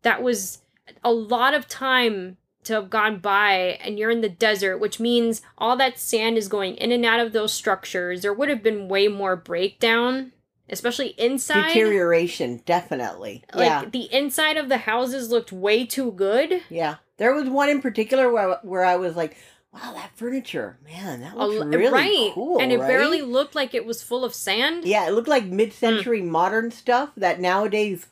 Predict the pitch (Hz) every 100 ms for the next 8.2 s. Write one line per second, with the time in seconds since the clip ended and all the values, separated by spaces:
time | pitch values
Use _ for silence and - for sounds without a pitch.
0 | - 185 202 - 175 - 175 185 190 220
1 | 196 175 147 156 175 220 233 214 185 165
2 | - _ _ _ _ - 175 294 143 -
3 | 190 190 - - - 403 - 175 170 170
4 | 175 262 175 175 170 165 302 302 302 -
5 | - - 285 359 370 370 339 302 - -
6 | 226 226 240 247 254 220 208 214 226 226
7 | 220 208 - 196 190 190 170 160 170 151
8 | - -